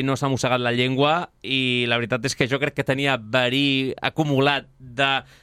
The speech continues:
les condicions en les quals s'està veient obligat a treballar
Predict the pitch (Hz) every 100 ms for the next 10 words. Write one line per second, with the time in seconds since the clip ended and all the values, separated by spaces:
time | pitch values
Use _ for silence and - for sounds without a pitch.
0 | - 143 - 160 143 135 160 160 175 160
1 | 147 - 160 160 147 147 - 143 143 151
2 | 147 139 139 139 143 143 143 131 127 127
3 | 143